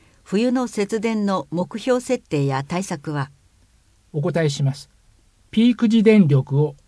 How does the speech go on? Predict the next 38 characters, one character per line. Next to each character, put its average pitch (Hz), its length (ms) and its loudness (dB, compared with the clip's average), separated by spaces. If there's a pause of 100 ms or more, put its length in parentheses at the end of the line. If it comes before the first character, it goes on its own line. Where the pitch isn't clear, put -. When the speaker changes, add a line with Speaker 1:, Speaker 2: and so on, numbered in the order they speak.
(400)
Speaker 2:
前 202 160 6
年 208 320 4
比 165 280 -8
五 170 120 -2
パ 220 180 2
ー 220 60 2
セ 220 140 2
ン 202 80 4
ト 139 120 -2
か 143 120 0
ら 151 260 0
十 156 160 -2
パ 233 260 -2
ー 240 40 2
セ 233 140 0
ン 202 80 4
ト 165 120 0
の 135 100 4
削 151 340 -2
減 196 220 4
を 170 80 2
目 156 280 0
標 165 220 2
と 147 120 0
し、 147 240 -6 (960)
施 202 180 -2
設 233 360 0
利 220 120 2
用 165 220 6
の 139 240 4
制 202 240 2
限 214 260 4
等 147 240 4
は 151 220 2
し - 160 -8
ま 156 120 0
せ 139 180 -4
ん。 120 100 -6